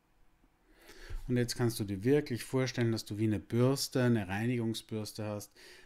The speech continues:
die führst du jetzt wirklich von oben nach unten in dieses Rohr ein und schrubbst es mal durch, schubberst mal dieses Rohr richtig durch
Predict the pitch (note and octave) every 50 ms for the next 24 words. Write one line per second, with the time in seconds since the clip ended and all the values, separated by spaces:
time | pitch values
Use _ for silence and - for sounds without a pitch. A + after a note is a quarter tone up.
0 | - - - - - G2 F#2+ F#2+ F#2 F#2 - - - - C3 C3+ C#3 C#3+ C#3+ -
1 | - C#3 C3 B2 A#2 A2+ A2+ A2 - - - - A#2 A2+ A2+ A2 - A2 G#2+ G#2+
2 | G2+ - - _ _ _ _ - - - _ - _ _ - - - G2+ F#2 -
3 | - - - A#2 A#2 B2 B2 A#2 A#2 A2+ A2 G#2+ G#2+ - - A#2+ A#2 A2+ A2+ A2
4 | - - A2+ - - A#2+ A#2 A#2 A2+ G#2 A2+ G#2+ G#2+ G#2+ F#2+ G2+ G2 F2 - -
5 | G2 F#2+ F#2 F2+ E2 C2+ F2+ F#2 F#2 G2 G#2+ A#2 C3 D3 - - _ _ - _
6 | - - - - _ _ _ G#3 G3+ - - - A#2+ B2 A#2+ - - - - A2+
7 | - - A2 G2 F#2+ F#2 F#2 - - F#2 E2+ F2 G2 G#2 G2+ G2 - - - -
8 | - - - - - - - - - - A#2 G2+ A2+ G#2+ - - - G#2+ G2+ G2
9 | F#2 F#2 F2+ F2+ F#2 F2 - F#2 F#2+ G2 G2+ G#2 G#2 G#2 G2 G2 F2+ - - F#2
10 | F#2 - - - A#2+ A#2+ A#2+ A#2+ A#2+ A#2+